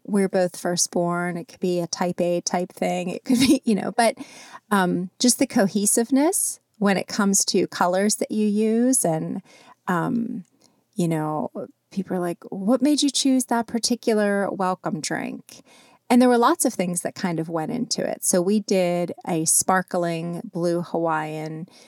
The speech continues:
Um, I kind of found multiple different recipes and then put them together in a different kind of a way. So it was a little bit of a non-traditional,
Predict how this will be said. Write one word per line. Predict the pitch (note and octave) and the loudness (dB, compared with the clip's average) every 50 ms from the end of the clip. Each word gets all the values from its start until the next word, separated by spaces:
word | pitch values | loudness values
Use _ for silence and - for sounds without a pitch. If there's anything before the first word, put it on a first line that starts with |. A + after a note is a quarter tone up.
| _ _ _ _ _ - | _ _ _ _ _ -2
Um, | - E3 C#3 C3 - - - - F#3+ E3+ - _ _ _ _ _ _ _ _ _ _ _ _ - | -2 0 0 -2 -4 -4 -6 -8 -10 -14 -16 _ _ _ _ _ _ _ _ _ _ _ _ -4
I | G3 | -4
kind | - - - B3+ F#3+ | -4 0 0 2 2
of | F3+ - | 2 0
found | - - F#3 F3+ F3 F3 F3+ E3+ - - | 0 0 2 2 2 0 -2 -2 -2 -2
multiple | E3+ D#3+ D#3+ - - - - G3 | 0 0 0 -2 -4 -2 0 2
different | F#3+ G3 F#3 - - E3 | 2 2 0 0 -2 0
recipes | E3+ E3+ - - - - - F#3+ F3 F3 E3+ - - | -2 -2 -2 -4 -6 -4 -2 0 0 0 -2 -2 -4
and | - E3+ E3+ | -4 -4 -2
then | E3 D#3 D#3 D#3 D3+ | -2 -4 -4 -6 -8
put | - - F#3+ - - _ | -6 -6 -6 -6 -4 _
them | D#3 D3+ D3+ D3 C#3 C#3 C#3+ E3+ - - _ _ _ _ _ _ _ | -2 -2 -2 -2 -4 -6 -6 -10 -12 -16 _ _ _ _ _ _ _
together | - F#3+ D#3+ - D3+ C#3+ - - - - - - - G#3 - _ - - - - - - _ _ _ _ _ _ _ _ _ _ _ _ _ _ _ _ _ _ _ - | -2 -2 0 0 -2 -4 -4 -4 -8 -8 -8 -10 -10 -12 -18 _ -20 -20 -20 -20 -20 -20 _ _ _ _ _ _ _ _ _ _ _ _ _ _ _ _ _ _ _ 0
in | G3+ F3+ | 0 2
a | E3 D#3+ | 2 0
different | - E3+ - - C#3 - | -2 -4 -6 -6 -12 -10
kind | - - D#3+ D#3+ | -8 -8 -8 -8
of | D#3 G#3 | -6 -4
a | |
way. | G#3+ F3+ - - | -4 -4 0 2
So | - - | 2 4
it | A#3+ | 4
was | B3 - | 4 4
a | B3 | 2
little | A3+ G3 F3+ | 2 2 2
bit | F#3 F3 | 0 0
of | E3+ | -2
a | D#3+ D#3+ | -2 -2
non-traditional, | D#3+ E3 D#3+ D#3+ D#3+ D#3+ - - - - D#3+ D#3 - - F3 E3 D#3+ D#3 D3+ D3+ D3 D3+ D3+ D#3 D3 | -2 -2 -2 -4 -4 -4 -6 -6 -4 -4 -4 -2 -2 -2 -2 -2 -2 -2 -2 -4 -4 -6 -8 -10 -12